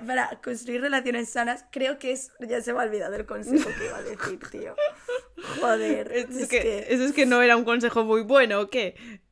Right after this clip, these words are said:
Speaker 1: No, era un consejo increíble. Dios mío, se me ha olvidado de verdad, eh, qué ansiedad.
Speaker 2: Tía, era algo del móvil.
Speaker 1: Ah, vale, ya está. O sea, para construir relaciones sanas, creo que tenemos que ser conscientes de que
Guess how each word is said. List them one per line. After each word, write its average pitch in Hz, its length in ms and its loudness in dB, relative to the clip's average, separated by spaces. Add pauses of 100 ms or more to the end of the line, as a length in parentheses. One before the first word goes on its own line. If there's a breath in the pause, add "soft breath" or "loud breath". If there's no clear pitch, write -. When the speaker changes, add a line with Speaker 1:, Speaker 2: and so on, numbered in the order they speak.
(120)
Speaker 1:
No, 339 260 6
era 370 220 6
un 370 80 -2
consejo 349 340 0
increíble. 294 640 0
Dios 240 240 -2
mío, 285 180 0
se 277 100 -8
me 226 80 -2
ha 208 40 -2
olvidado 262 340 0
de 302 120 0
verdad, 214 380 -2
eh, 214 120 -4
qué 240 100 -10
ansiedad. 214 540 -6 (480)
Speaker 2:
Tía, 240 160 2
era 220 80 2
algo 269 160 4
del 240 160 4
móvil. 220 320 4 (100)
Speaker 1:
Ah, 254 100 2
vale, 277 260 2
ya 285 100 2
está. 302 360 0
O - 160 -20
sea, - 220 -2
para 285 240 2
construir 294 320 -4
relaciones 269 580 -4
sanas, 240 540 -4 (240 soft breath)
creo 320 300 -4
que 320 320 -6
tenemos 240 320 -6
que 233 100 -6
ser 269 180 -6
conscientes 277 680 -6
de 247 140 2
que 311 180 -8